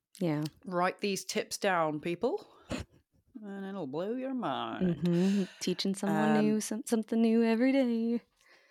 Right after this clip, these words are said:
Speaker 2: Oh, yeah, every day is a school day. Um, another potato product that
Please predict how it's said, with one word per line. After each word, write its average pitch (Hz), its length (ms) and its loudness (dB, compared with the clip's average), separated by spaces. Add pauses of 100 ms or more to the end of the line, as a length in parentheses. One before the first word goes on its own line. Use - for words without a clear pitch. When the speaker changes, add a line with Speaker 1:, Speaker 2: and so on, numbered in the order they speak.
(300)
Speaker 2:
Oh, 160 200 -8
yeah, 214 440 -8
every 175 140 -10
day 196 140 -10
is 233 80 -6
a 269 80 -8
school 381 240 -8
day. 285 160 -2 (1120)
Um, 202 500 2
another 240 360 4
potato 220 560 0
product - 720 -6
that - 380 -6